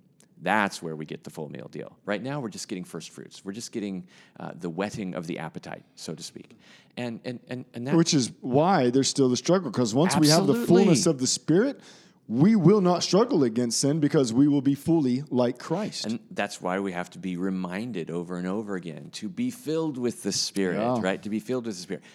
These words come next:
Speaker 1: Now, we've been baptized with the Spirit. We're indwelt by the Spirit. That's just basic new covenant, immediate new
Speaker 2: Right.
Speaker 1: covenant promise. Uh, but, and yet why then Paul, who would say, "You have been baptized in the Spirit, you have been indwelt by the Spirit," why does he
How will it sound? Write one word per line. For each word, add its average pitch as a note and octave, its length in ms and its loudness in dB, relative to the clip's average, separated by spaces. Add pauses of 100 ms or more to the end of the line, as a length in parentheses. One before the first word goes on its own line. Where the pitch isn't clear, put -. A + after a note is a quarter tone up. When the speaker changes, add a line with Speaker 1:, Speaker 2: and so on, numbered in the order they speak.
(100)
Speaker 1:
Now, F#3 160 -8
we've E3+ 180 -6
been G#2+ 140 -4
baptized E2 540 -10
with E2+ 100 -8
the E2 60 -14
Spirit. F2+ 300 -6
We're F2+ 140 -4
indwelt E2+ 400 -4
by F2+ 80 -8
the E2+ 80 -10
Spirit. F2 320 -6
That's A#2+ 160 -4
just - 240 -10 (520)
basic G2 340 -6
new F#2 260 -4
covenant, F#2 600 -6
immediate G#2 640 -4 (320)
new G#2 140 4
Speaker 2:
Right. G#2+ 100 4
Speaker 1:
covenant F#2+ 280 -2
promise. E2 500 -10 (460)
Uh, F2 160 -10 (320)
but, G#2+ 160 -4 (120)
and G2+ 100 -4
yet G#2 140 -4
why F#2 500 -6
then F#2 420 -6 (180)
Paul, G2 300 -4
who F#2 100 -12
would F2+ 80 -6
say, - 140 -6
"You F2 160 -4
have G#2 180 -2
been A2+ 120 -6
baptized F2 420 -6
in F2 80 -10
the E2+ 40 -12
Spirit, F2 400 -10
you G2 100 -8
have F#2+ 140 -4
been E2+ 200 -8 (240)
indwelt F#2+ 360 -2
by G2+ 120 -2
the F2+ 80 -8
Spirit," F2+ 280 -8
why F#2 140 -2
does F#2 160 -8
he F2+ 180 -12